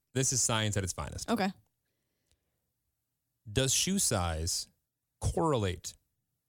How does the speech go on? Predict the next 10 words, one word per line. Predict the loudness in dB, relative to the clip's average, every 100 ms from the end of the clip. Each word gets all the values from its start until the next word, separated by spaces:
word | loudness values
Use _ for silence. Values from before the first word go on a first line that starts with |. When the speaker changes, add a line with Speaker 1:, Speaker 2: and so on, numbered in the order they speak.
| _ _ _ -4
Speaker 1:
with | -2 0
penis | 0 2 0 -2 -4
size? | -4 -4 -6 -10 -10 -12 _ _ _ _ _ -12
Speaker 2:
No. | -2 0 0 -2 -6 -20 _ _ _ _ _ -6
Speaker 1:
Hundred | -2
bucks? | 0 0 -4 -10 _ _ _ _ _ _ _ _ _ _ _ _ _ _ _ -12
Speaker 2:
Let's | -10
go. | -8 -8 -8 -10 -14 -20 _ _ _
Let's | -4 -4 -4 -14 _ -12 -10
go. | -4 -2 -2 -4